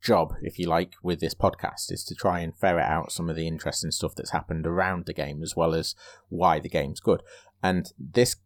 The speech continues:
this one just doesn't seem to have any gossip, you know? There's no, there's not a, a great deal going on around it. And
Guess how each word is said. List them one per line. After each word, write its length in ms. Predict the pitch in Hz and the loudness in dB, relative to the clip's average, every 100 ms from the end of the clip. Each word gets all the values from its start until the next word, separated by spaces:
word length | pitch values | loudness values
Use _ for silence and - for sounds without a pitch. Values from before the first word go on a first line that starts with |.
| _ - | _ 0
this 280 | 123 - | 2 2
one 260 | 101 82 82 | 2 2 2
just 240 | 104 - | 0 0
doesn't 280 | 113 92 87 | 0 0 0
seem 220 | - 98 | 2 2
to 80 | 90 | 0
have 240 | 87 101 95 | 0 2 4
any 200 | 90 87 | 2 2
gossip, 460 | 113 98 - - - | 4 4 2 -4 -6
you 80 | 87 | -4
know? 200 | 85 98 _ - - | -2 -2 _ -20 -2
There's 200 | 101 95 | 2 4
no, 260 | 98 98 90 - | 4 4 2 2
there's 180 | 98 113 | 2 4
not 240 | 104 - _ - | 2 0 _ -12
a, 420 | - 95 95 95 - | -2 4 4 4 0
a 80 | 90 | -2
great 460 | 85 95 95 98 - | 0 2 2 2 0
deal 500 | 92 90 87 87 - _ _ | 2 4 4 2 -2 _ _
going 320 | 110 95 92 | 4 4 2
on 220 | 92 90 - | 0 0 0
around 520 | 90 82 95 98 82 | 0 2 0 0 -4
it. 300 | - - - - | -6 -8 -14 -6
And 380 | 78 87 85 | -2 -2 -4